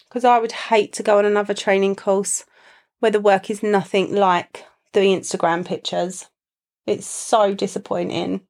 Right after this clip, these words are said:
And I would hate to be that client walking out the door with something completely different to what I was shown in a consultation. If you are a pro member, we have a lovely little photography module over on the P M U Circle.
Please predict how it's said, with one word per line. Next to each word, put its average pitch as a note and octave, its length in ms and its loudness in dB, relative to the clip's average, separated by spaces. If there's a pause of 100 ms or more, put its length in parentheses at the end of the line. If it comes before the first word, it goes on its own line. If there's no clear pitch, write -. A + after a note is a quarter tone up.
And A3+ 100 4
I G3+ 140 4
would F3+ 100 -4
hate - 480 -2
to - 120 -6
be E3 180 2
that E3 180 2
client E3+ 400 2
walking E3+ 320 -6
out D#3+ 140 -2
the E3+ 80 -4
door E3+ 240 -2
with D#3+ 120 -6
something E3 260 -4
completely F#3+ 800 0
different D#3+ 520 -4 (120)
to F#3 100 -2
what E3+ 140 2
I E3+ 80 4
was D#3+ 120 -4
shown D#3+ 300 0
in D#3+ 140 -4
a D#3+ 40 -8
consultation. D#3 960 -8 (240)
If B3 220 -2
you C4+ 100 2
are B3+ 200 4
a A#3+ 40 0
pro A#3+ 220 0
member, G#3 500 0 (140)
we A3+ 240 0
have G#3 480 2
a G#3+ 100 2
lovely A#3 380 2
little G#3 180 0
photography G#3+ 520 -4
module G3+ 440 0
over G3+ 280 2
on G3+ 80 0
the G3 80 -4
P G#3+ 120 -4
M F#3+ 140 0
U F#3 80 0
Circle. F3 580 -2